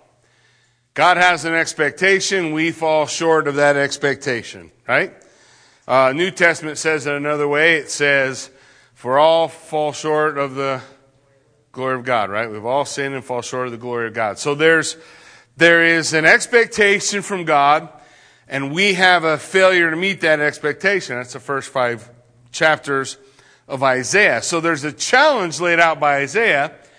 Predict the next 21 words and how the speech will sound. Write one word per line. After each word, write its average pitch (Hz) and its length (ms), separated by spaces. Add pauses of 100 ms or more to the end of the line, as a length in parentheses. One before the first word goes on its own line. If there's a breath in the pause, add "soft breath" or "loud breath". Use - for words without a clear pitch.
(360 soft breath)
How 214 320
does 202 260
this 190 400
rebellious, 185 1080
obstinate, 170 920 (560 soft breath)
uh, 127 340
disobedient 202 1160
people 151 720 (1040)
become 190 800
the 165 120
people 185 840 (300 soft breath)
that 165 180
can 165 180
honor 165 380
and 156 180
please 151 300
God? 147 320 (180)
How 131 320
does 123 180
that 113 160
happen? 123 400